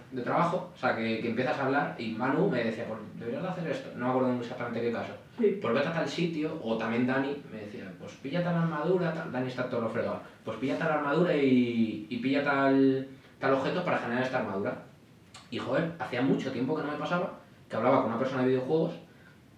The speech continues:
Speaker 1: para descubrir secretos, como antiguamente cuando estábamos en el colegio, que yo qué sé, que jugábamos a un, a un Metal Gear Solid uno, joder,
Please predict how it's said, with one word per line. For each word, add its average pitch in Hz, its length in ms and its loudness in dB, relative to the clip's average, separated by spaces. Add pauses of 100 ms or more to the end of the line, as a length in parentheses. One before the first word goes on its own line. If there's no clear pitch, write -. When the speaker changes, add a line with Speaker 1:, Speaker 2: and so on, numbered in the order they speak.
(280)
Speaker 1:
para 123 200 6
descubrir 120 400 0
secretos, 160 400 2
como 117 180 -2
antiguamente 175 880 2
cuando 151 220 -6
estábamos 147 380 -2
en 143 120 -4
el 135 80 -2
colegio, 135 380 2
que 127 160 0
yo 117 80 -4
qué 110 40 -4
sé, 110 140 -6
que 104 80 -8
jugábamos 117 500 0
a 113 80 -4
un, 113 440 -2
a 123 40 0
un 123 80 4
Metal 131 240 4
Gear 127 140 2
Solid 117 240 0
uno, 123 320 2 (840)
joder, - 400 0